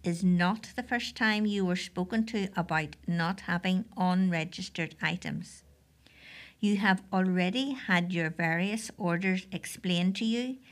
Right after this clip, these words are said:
and yet you go out and purchase two internet-able devices.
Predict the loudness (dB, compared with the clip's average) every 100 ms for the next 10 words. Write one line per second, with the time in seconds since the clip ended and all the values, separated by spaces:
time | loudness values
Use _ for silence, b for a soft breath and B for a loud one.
0 | B B 2 6 6 6 4 0 -4 -4
1 | -2 -2 2 2 0 -4 -6 -6 -2 -4
2 | -2 -8 -8 -10 -20 B B -8 -2 0
3 | 0 0 0 0 0 2 0 -2 -4 -2
4 | 0 -2 -2 -4 -4 -6 -8 -12 -14 -16